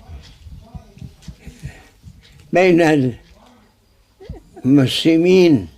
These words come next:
مؤمنين وبين كل الناس، وكلنا عبيد لربنا جل وعلا سبحانه وتعالى.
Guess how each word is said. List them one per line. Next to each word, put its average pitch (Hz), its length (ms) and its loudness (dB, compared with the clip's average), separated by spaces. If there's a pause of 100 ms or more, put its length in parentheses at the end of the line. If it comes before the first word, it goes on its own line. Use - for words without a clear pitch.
(960)
مؤمنين 160 1080 2 (320)
وبين 147 880 0 (1500)
كل 143 680 2 (1000)
الناس، 131 680 -2 (1900)
وكلنا 139 920 0 (1160)
عبيد 185 440 2
لربنا 139 1080 2
جل 131 380 -2
وعلا 127 640 0
سبحانه 139 680 -4
وتعالى. 120 1080 -4